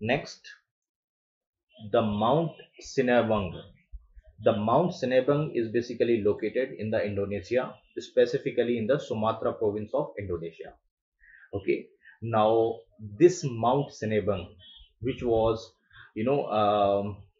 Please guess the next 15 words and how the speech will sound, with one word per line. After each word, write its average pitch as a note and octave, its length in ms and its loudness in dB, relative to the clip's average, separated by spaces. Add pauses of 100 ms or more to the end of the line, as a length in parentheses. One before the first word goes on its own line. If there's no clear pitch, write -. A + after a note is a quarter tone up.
(260)
active A#2 420 0 (220)
since - 420 -6
two A2 140 -8
thousand G#2 400 0
ten, B2+ 300 -2 (480)
now C3 320 4
has A#2+ 480 0
erupted, A2+ 440 -2 (480)
right? G2+ 340 0 (440)
And G#2 140 -2
it G#2 100 -2
is A2+ 140 -2
a A2 60 0
volcanic A#2 600 0
mountain. A2+ 480 -2